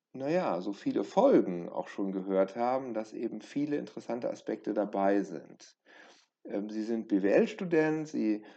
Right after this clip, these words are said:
studieren oder Managementstudent und der Podcast unterstützt Sie in den Themen. Und das freut mich sehr, dass ich Ihnen da einfach einen guten roten Faden bieten kann durch die, durch die Themen. Ich habe auch selbst Betriebswirtschaft studiert, schon einige Jahre her.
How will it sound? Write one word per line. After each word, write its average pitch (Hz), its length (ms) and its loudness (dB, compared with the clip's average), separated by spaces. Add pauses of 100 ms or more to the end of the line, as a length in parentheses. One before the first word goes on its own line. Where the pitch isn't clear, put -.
studieren 113 320 -4
oder 95 220 2
Managementstudent 127 1300 0
und - 560 -10
der 101 160 -2
Podcast 127 460 -4
unterstützt 143 680 -4
Sie 98 260 2
in 101 120 -4
den 98 180 -4
Themen. 123 400 0
Und - 80 -4
das 117 140 -4
freut 143 260 4
mich 139 160 -4
sehr, 135 240 4
dass 131 160 -2
ich 127 100 -10
Ihnen 123 300 -6
da 113 320 4 (400)
einfach 120 240 -8
einen 117 100 -8
guten 143 300 -4
roten 127 340 -2
Faden 131 560 2
bieten 98 300 2
kann 95 280 -6
durch 92 240 -6
die, 85 340 -6 (360)
durch 104 200 -4
die 101 160 -8
Themen. 104 600 4
Ich - 160 -6
habe - 200 0
auch 101 160 0
selbst 110 560 10
Betriebswirtschaft 151 720 -2
studiert, 151 720 2
schon - 280 -14
einige 101 300 -2
Jahre 95 340 -2
her. 104 480 0